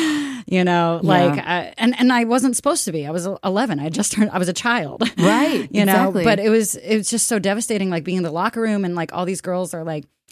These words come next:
Speaker 1: talking about their periods and, um, getting training bras or real bras
Speaker 2: Right.
Speaker 1: and stuff. And I don't,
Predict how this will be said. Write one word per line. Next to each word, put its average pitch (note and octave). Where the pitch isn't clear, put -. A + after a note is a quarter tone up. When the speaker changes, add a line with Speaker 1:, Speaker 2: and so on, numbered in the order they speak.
Speaker 1:
talking E3
about G3+
their B3
periods A#3
and, F3
um, D#3+
getting F3
training D#4
bras D#3
or A3+
real E4
bras D3+
Speaker 2:
Right. D#3
Speaker 1:
and G3+
stuff. F3+
And F#3+
I G#3
don't, A3+